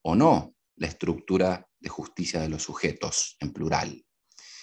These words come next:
Unas y otras también determinan de un modo distinto el concepto de libertad, y una y otras teorías implican visiones distintas de virtudes que son apreciadas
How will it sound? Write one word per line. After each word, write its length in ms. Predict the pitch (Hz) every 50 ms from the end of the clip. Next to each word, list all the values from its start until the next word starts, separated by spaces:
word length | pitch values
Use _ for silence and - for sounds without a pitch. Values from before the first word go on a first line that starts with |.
| - - - - - - - - - - _ _ _ _ _ _ _ _ _ _ -
Unas 240 | - 123 120 113 110
y 60 | 123
otras 240 | 127 127 120 104 -
también 240 | 101 98 110 113 110
determinan 480 | 101 - 98 92 101 110 110 107 95
de 60 | 95
un 80 | 92 95
modo 160 | 98 98 95
distinto 360 | 90 85 - - - 98 92
el 80 | 92 90
concepto 540 | - 85 85 82 - 92 90 - 92 87 85
de 80 | 82
libertad, 600 | 80 82 85 104 135 - 147 - 120 92 87 87 85 _ _ _ _ _ _ _ -
y 140 | 92 98 113
una 160 | 120 120 113
y 60 | 110
otras 300 | 110 - - 101 92 -
teorías 680 | - 95 101 104 113 120 117 101 92 90 92 - - -
implican 400 | - 92 82 107 113 - 110 98
visiones 640 | 90 82 - - 107 104 104 104 104 - - - _
distintas 920 | - 98 90 - - - 175 175 117 87 - - 78 78 78 - - _ _
de 140 | - 82 85
virtudes 520 | 85 90 90 85 - - 120 117 113 104 -
que 100 | - -
son 360 | - 113 107 117 117 - -
apreciadas 1040 | - 85 - - - 80 76 - - 131 147 139 117 90 82 82 85 - - _ _